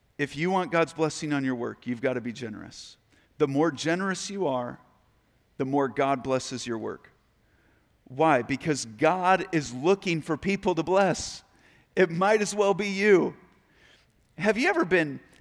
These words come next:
accidentally generous before? And it, like, really blessed someone, and then you're like, "Oh, wow, that, that, that felt good." Uh, this always makes me laugh. Of, uh, Grant, let's put this up here. Strange new trend at the office.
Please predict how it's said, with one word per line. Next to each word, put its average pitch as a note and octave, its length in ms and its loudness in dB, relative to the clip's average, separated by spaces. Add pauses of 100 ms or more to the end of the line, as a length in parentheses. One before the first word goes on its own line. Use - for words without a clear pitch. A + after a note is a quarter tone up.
(200)
accidentally D3 800 0
generous C3+ 540 -2
before? C#3+ 580 -4 (480)
And D3 140 0
it, D3 60 0
like, C#3 200 -2
really D#3 240 2
blessed C3 380 -2
someone, C3 460 -2
and A#2 100 -6
then A#2+ 140 -6
you're B2 120 -4
like, B2 280 -6
"Oh, F4 60 -6
wow, G3 180 -8
that, G3+ 160 -10
that, F3 220 -10
that F3 140 -4
felt D3 280 -6
good." B2 280 -4 (560)
Uh, D3+ 180 4
this F3+ 320 -2
always C3 520 0
makes C3 380 -4
me A#2+ 120 -4
laugh. A2+ 400 -4
Of, A2+ 180 -10 (280)
uh, - 120 -10 (100)
Grant, D3 240 -2
let's C#3 160 -2
put - 180 -8
this A#2 220 -8
up G2+ 160 -8
here. A2+ 200 -8 (560)
Strange B3 520 0
new G3 160 0
trend E3+ 320 -2
at D3+ 80 0
the - 120 -6
office. - 680 -6